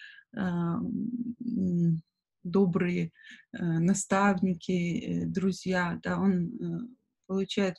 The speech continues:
благие знания, ему уже легче, э, да,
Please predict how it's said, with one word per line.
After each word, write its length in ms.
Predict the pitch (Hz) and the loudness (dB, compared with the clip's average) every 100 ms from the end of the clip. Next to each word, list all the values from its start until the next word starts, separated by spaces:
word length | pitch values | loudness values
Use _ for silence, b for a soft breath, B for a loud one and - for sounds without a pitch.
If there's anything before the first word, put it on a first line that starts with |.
| - | -6
благие 420 | 170 190 185 190 | -2 0 0 0
знания, 540 | 170 214 294 311 220 202 B B B B | 4 4 6 6 6 4 B B B B
ему 240 | 185 208 220 | 4 8 6
уже 160 | 196 | 6
легче, 580 | 180 202 202 - 185 170 - _ | 2 2 2 -2 -2 -4 -8 _
э, 40 | - 170 165 | -2 0 2
да, 240 | 165 175 | 0 0